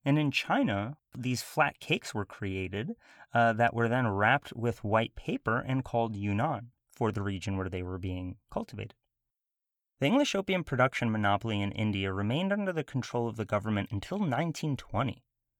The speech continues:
At its peak around eighteen ninety, British government opium was one of the most profitable commodities moving internationally. Each year, more than fifty-four hundred metric tons were being shipped from Calcutta to Bombay to meet the demand of the thirteen or so million users in China and Southeast Asia.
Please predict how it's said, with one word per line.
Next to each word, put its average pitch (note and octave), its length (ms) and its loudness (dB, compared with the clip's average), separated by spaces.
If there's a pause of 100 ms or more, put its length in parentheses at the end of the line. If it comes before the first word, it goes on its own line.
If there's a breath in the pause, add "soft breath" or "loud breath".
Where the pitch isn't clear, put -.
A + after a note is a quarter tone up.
(420)
At C#3+ 100 2
its C#3+ 140 -2
peak - 260 -6
around F#3 260 0
eighteen C#3+ 440 -2
ninety, A2 360 2
British B2 340 -2
government C#3+ 380 2
opium C#3+ 360 2
was C3 240 0 (260 loud breath)
one F3+ 160 4
of C4 60 2
the C4 80 4
most G3+ 240 4
profitable D#3 420 0
commodities A2+ 640 0
moving G2 320 -2
internationally. A2+ 680 -4 (920)
Each A2+ 260 -4
year, G2+ 220 2
more B2+ 200 2
than G#2 120 2
fifty-four A#2+ 540 -2
hundred C3+ 400 0
metric A2 420 -2
tons D3+ 340 0
were G#2+ 120 0
being A#2 220 0
shipped - 280 -4
from A#2 240 -2
Calcutta A2+ 600 2
to B2 100 -6
Bombay G2+ 580 0 (380 loud breath)
to - 100 -4
meet G3 140 2
the G3 80 2
demand D#3 420 4
of C#3+ 60 -2
the B2 100 0
thirteen C3 520 -2
or A2 80 0
so A#2 220 0
million G#2+ 420 0
users B2+ 520 -2
in B2+ 160 -2
China G2+ 380 2
and F#2+ 160 -4
Southeast F#2+ 500 -4
Asia. B2+ 400 -4